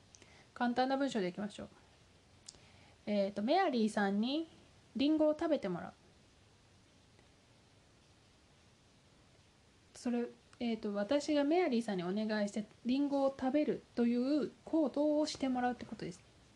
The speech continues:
I let Mary eat apple. メアリーさんにリンゴを食べてもらう。で、それをwith, by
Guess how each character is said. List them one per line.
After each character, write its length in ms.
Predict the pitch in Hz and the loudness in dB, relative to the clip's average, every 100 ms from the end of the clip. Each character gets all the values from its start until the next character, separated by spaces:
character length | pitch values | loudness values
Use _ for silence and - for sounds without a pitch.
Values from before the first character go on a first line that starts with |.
| - - - - - - - - - - - - - | -20 -20 -20 -20 -20 -20 -20 -20 -20 -20 -20 -12 -2
I 800 | 220 214 214 220 226 233 220 - - - - - - - - - 220 | 0 0 0 -2 -2 -4 -6 -10 -20 -20 -20 -20 -20 -20 -20 -8 0
let 260 | 233 302 - | 2 0 0
Mary 640 | 208 220 202 175 165 214 - - - - - | 0 0 0 -2 -4 -8 -14 -20 -20 -20 -8
eat 360 | 226 214 - - - - | -4 -4 -6 -18 -18 -8
apple. 360 | 196 - 147 - - - - - _ - - - - - - - | -8 -6 -12 -12 -20 -20 -20 -20 _ -20 -20 -20 -20 -20 -14 -2
メ 160 | 285 | 2
ア 60 | 277 | 2
リ 140 | 220 | 0
ー 20 | 208 | -2
さ 180 | 196 | -4
ん 80 | 185 | -4
に 260 | 196 247 302 - 226 | -4 -6 -10 -10 -2
リ 140 | 233 | -2
ン 40 | 240 | 0
ゴ 80 | |
を 40 | 233 | -2
食 160 | 240 | 0
べ 100 | 226 | -2
て 100 | 196 | -2
も 80 | 180 | -6
ら 120 | 170 | -8
う。 80 | 165 - - - - - - - - - - - - - - - - - - | -12 -16 -20 -20 -20 -20 -20 -20 -20 -20 -20 -20 -20 -20 -20 -20 -20 -20 -4
で、 260 | 262 233 - - | -2 -2 -6 -14
そ 220 | - 269 | -2 2
れ 140 | 294 | 2
を 280 | 339 240 - - | 2 -2 -6 -4
with, 220 | 247 285 285 - - _ _ - 214 | 2 2 0 -8 -20 _ _ -10 -2
by 320 | 247 262 | 0 -2